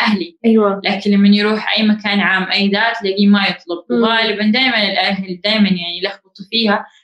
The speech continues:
Speaker 1: يقولوا إلا هو يطلب، إلا هو يعني يقدر يتكلم وهو، وهو زي كذا. لكن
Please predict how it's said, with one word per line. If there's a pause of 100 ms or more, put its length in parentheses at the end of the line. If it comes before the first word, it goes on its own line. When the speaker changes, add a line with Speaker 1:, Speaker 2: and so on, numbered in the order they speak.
(140)
Speaker 1:
يقولوا
إلا
هو
يطلب،
إلا
هو
يعني
يقدر
يتكلم
وهو،
وهو
زي
كذا. (540)
لكن